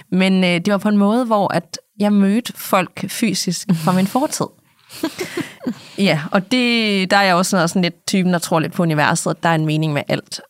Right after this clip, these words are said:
Og fordi jeg mødte folk både fysisk og også, øh,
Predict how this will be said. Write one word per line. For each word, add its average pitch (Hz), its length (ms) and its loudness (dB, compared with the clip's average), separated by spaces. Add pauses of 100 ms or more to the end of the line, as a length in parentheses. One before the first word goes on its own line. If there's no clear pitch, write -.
(400)
Og 180 80 -4
fordi 214 380 0
jeg 196 100 4
mødte 185 300 2
folk 165 260 0
både 160 180 0
fysisk - 720 -4
og - 80 0
også, - 420 -2
øh, 170 460 -2